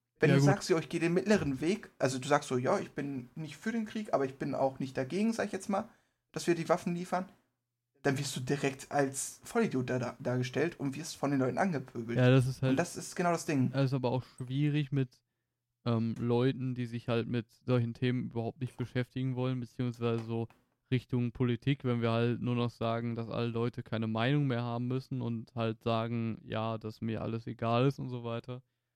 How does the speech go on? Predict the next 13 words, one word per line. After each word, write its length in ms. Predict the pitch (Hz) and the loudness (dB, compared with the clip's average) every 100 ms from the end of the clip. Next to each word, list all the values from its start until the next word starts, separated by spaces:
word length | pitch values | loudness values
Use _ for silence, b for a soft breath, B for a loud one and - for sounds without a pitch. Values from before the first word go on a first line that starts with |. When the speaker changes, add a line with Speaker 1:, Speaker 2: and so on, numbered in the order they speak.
| _ _ | _ _
Speaker 2:
dann 80 | 107 | -6
haben 120 | 113 | -2
wir 80 | 117 | 0
halt 160 | 113 120 | 2 0
eine 320 | 117 110 110 | 0 -2 -4
gewisse 540 | 120 113 120 123 117 - | -10 -6 -4 -4 -4 -6
Politikverdroschenheit, 1200 | - 117 - 139 - - 113 117 - 110 110 127 - _ _ _ _ _ _ _ _ _ | -6 -6 -4 -8 -8 -12 -6 -6 -4 -2 0 -2 -4 _ _ _ _ _ _ _ _ _
was 300 | 117 110 - | -2 0 0
halt 240 | 117 113 | 2 2
für 120 | 110 120 | 0 -2
eine 120 | 117 | 0
Speaker 1:
Ja. 60 | |
Speaker 2:
Demokratie 920 | 120 117 113 117 113 - 131 147 147 | 0 -2 -4 -6 -6 -4 0 2 0